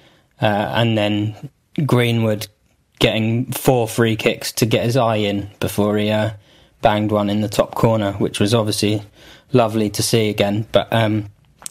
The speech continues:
yeah, Somerville was good. I thought Amari Miller,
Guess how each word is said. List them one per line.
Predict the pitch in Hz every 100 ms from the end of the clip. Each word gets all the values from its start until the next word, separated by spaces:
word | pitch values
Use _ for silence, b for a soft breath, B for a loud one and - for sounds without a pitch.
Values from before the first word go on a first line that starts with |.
| -
yeah, | 143 131
Somerville | - 139 131 120 135 147 156 -
was | - 135 127
good. | - 143 151
I | 127 123
thought | - 131 -
Amari | 127 123 123 120 117
Miller, | 123 127 117